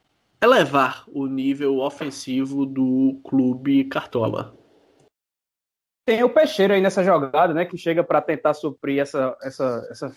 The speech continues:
Speaker 2: essa, essa, essa lacuna. Nossa, quase não sai. Essa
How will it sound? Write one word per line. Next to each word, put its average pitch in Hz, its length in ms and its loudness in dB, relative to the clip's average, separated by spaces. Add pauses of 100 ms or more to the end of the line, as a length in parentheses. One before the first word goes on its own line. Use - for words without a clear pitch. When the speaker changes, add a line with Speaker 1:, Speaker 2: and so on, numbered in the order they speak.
Speaker 2:
essa, 135 320 -2 (400)
essa, 127 280 0
essa 135 200 2
lacuna. 170 640 2 (120)
Nossa, 131 240 -8
quase 160 240 -6
não 190 120 -6
sai. 110 260 -10 (580)
Essa 123 320 -8